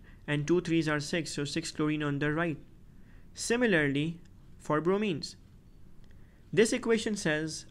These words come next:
ammonia, which is N H three, combusts, combusts means burn, in excess oxygen to produce nitrogen dioxide and water vapors.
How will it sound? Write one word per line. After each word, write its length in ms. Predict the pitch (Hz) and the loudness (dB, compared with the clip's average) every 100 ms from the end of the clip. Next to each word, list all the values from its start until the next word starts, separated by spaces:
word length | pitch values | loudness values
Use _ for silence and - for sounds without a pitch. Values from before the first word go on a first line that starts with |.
| - | -2
ammonia, 600 | 151 151 185 220 185 170 | 0 2 2 2 2 0
which 140 | 151 | 0
is 100 | 151 | -4
N 180 | - 156 | -2 -2
H 120 | 160 - | -2 -2
three, 420 | 175 190 156 170 - - - - | 0 0 0 -4 -14 -20 -20 -4
combusts, 840 | 160 147 139 165 202 165 - - - | 0 2 2 2 0 0 -6 -12 -6
combusts 580 | 156 143 156 160 - 156 | -2 0 -2 -4 -8 -4
means 280 | 151 147 | -4 -4
burn, 480 | 127 160 175 151 180 - - - - - - | -2 0 2 0 -4 -12 -20 -20 -20 -10 -2
in 180 | 156 - | -2 -2
excess 400 | 190 190 240 247 | -4 -2 -2 0
oxygen 480 | 196 170 165 143 151 | -2 -2 -2 0 -2
to 100 | 147 | -2
produce 680 | 147 143 135 139 139 147 - - - - | -2 -2 0 0 0 -4 -12 -20 -20 -6
nitrogen 540 | 143 143 139 175 202 196 | -2 0 0 0 0 0
dioxide 760 | 180 151 151 - 139 139 139 - - - - - - - | 0 0 -4 -2 0 0 -4 -10 -20 -20 -20 -20 -20 -4
and 400 | 185 196 180 175 - - - | 0 2 2 -2 -10 -20 -10
water 420 | 139 143 139 156 | 0 2 2 0
vapors. 580 | 156 196 208 123 - - | 0 0 0 -4 -6 -14